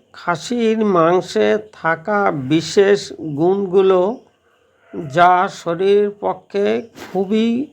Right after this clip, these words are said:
উপকারী। তাই এখনই খাওয়া শুরু করুন। এই মাংস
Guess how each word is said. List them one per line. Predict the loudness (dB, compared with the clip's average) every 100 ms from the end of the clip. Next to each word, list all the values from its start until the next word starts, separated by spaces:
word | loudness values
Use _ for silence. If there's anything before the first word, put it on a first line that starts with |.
| _ _ _ -6
উপকারী। | -4 2 2 4 0 0 -8 _ _ _ _ _ _ _ _ _ 0
তাই | 4 4 2 -2 -8 _ -6
এখনই | -6 -4 -4 -4 -6 -8
খাওয়া | -6 -2 0 0 -2 -6
শুরু | -8 -6 -2
করুন। | 0 2 0 -4 -8 -18 _ _ _ _ _ _ _ _ _ -14 -2 2
এই | 4 4 2 0 0
মাংস | 2 2 0 0